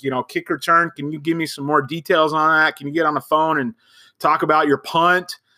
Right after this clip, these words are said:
Um, and so I just, you know, kind of, it was just born kind of in a bad time in my life as far <laughs> as, look, being out of work, but, but, uh, just kind of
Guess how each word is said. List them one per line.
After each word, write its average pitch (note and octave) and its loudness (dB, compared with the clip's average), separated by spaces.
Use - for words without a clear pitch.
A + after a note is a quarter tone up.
Um, B2+ -4
and D3 -4
so D3 4
I C#3 4
just, D3+ -4
you C#3+ -6
know, C3+ 2
kind E3 -2
of, B2 0
it C3 -2
was C#3+ -2
just F3+ -4
born D3+ 0
kind B2 -4
of D#3 -2
in D3 2
a A#2+ -2
bad C#3 0
time D3+ 0
in E3+ -2
my E3+ 2
life E3 0
as A#2+ -10
far D#3 -2
<laughs> - 0
as, C#3 -8
look, D#3 0
being D#3+ -4
out E3 2
of C#3 0
work, F3+ 2
but, D3 0
but, C#3+ 0
uh, C#3 2
just C3+ -10
kind D#3 -2
of C#3 2